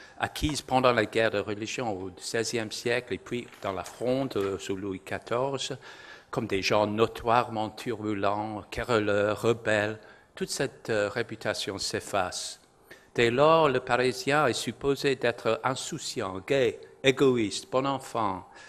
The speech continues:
et plus enclin à se, se donner à des, à des plaisirs matériels et charnels que de s'immiscer sérieusement dans la politique. Habituellement, à Par-,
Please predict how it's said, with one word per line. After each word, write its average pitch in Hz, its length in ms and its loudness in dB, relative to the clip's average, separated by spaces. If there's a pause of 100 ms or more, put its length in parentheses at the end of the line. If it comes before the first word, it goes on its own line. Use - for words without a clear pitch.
(220)
et 117 80 -2
plus 156 300 2
enclin 147 420 6
à 117 80 6
se, - 180 4
se - 200 0
donner 123 320 4
à 113 80 4
des, 104 140 -4 (200)
à 113 100 -6
des 101 220 -8
plaisirs 120 440 -6
matériels 110 680 -2
et 95 60 -4
charnels 117 640 -4 (400)
que 127 100 -6
de 117 100 -2
s'immiscer 113 560 -2
sérieusement 104 920 -2 (240)
dans 95 120 -4
la 92 120 -2
politique. 87 800 -12 (680)
Habituellement, 135 920 4
à 110 80 8
Par-, 127 320 -2